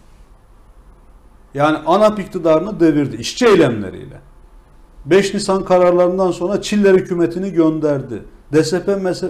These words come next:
M H P, anap koalisyonunu gönderdi. Yani birçok işçi eylemi yaparak gönderdiler. Öyle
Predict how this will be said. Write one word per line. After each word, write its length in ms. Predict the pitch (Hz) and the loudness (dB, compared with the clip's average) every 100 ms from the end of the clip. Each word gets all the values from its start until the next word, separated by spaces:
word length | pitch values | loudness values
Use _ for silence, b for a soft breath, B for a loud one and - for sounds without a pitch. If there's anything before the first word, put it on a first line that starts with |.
| 143 | -6
M 100 | 160 | -4
H 180 | 160 175 | -4 -2
P, 180 | 196 - - | -4 -4 -2
anap 380 | 190 202 - - | 0 0 -2 0
koalisyonunu 680 | 175 165 - 175 175 202 | 0 0 -4 -6 -6 -4
gönderdi. 640 | 175 175 170 165 160 131 104 - b b b - | -2 -2 0 0 -2 -4 -10 -14 b b b -10
Yani 200 | 131 131 - - 123 | -8 -8 -10 -18 -4
birçok 460 | 185 247 220 214 | 2 4 4 -2
işçi 240 | - - 208 | -4 -4 0
eylemi 340 | 156 143 131 | 0 0 -4
yaparak 400 | 117 117 110 98 - - | -6 -10 -14 -14 -18 -16
gönderdiler. 680 | 131 117 104 98 95 - - - b b | -8 -8 -8 -12 -14 -18 -20 -20 b b
Öyle 480 | 208 240 226 160 | 2 2 2 -2